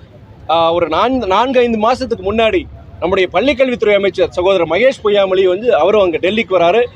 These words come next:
நான் இதையும் நான் பல இடத்துல சொல்லியிருக்கிறேன். நான் நம்முடைய தமிழக பள்ளிக்கல்வித்துறை அதிகாரிகள் அவங்க வந்து சொல்றாங்க, "சார்,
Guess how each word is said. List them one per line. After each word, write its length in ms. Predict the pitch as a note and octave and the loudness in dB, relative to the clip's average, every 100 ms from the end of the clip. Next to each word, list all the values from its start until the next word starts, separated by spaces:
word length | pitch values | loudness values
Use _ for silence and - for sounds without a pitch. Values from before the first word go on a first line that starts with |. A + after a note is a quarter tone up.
| - - | -16 -10
நான் 100 | D#3 | -4
இதையும் 240 | F3+ A#3+ C4 | -2 0 2
நான் 120 | G#3 | 2
பல 220 | F3 F#3 | 2 0
இடத்துல 160 | G3 G#3+ | 0 -4
சொல்லியிருக்கிறேன். 520 | - F#3 G3 E3+ C#3+ | -6 -4 -2 -4 -6
நான் 280 | A2+ - - - - | -8 -10 -20 -20 -6
நம்முடைய 300 | F#3 G#3+ F#3+ | -2 0 0
தமிழக 500 | F#3 B3 B3+ G3 G3+ | 0 4 2 2 0
பள்ளிக்கல்வித்துறை 480 | C4 - A3+ G3 F3+ | 0 -2 -4 -2 0
அதிகாரிகள் 680 | D3+ C#4 D#4 C#4+ A#3 C#3+ - - | 2 2 2 2 -2 -4 -8 -8
அவங்க 220 | D#3 G3 F#3+ | -4 0 0
வந்து 200 | A3+ A#3+ | 0 0
சொல்றாங்க, 340 | G3+ G#3+ F#3+ C3+ | 0 0 0 -2
"சார், 340 | F#3+ A#3 | 0 0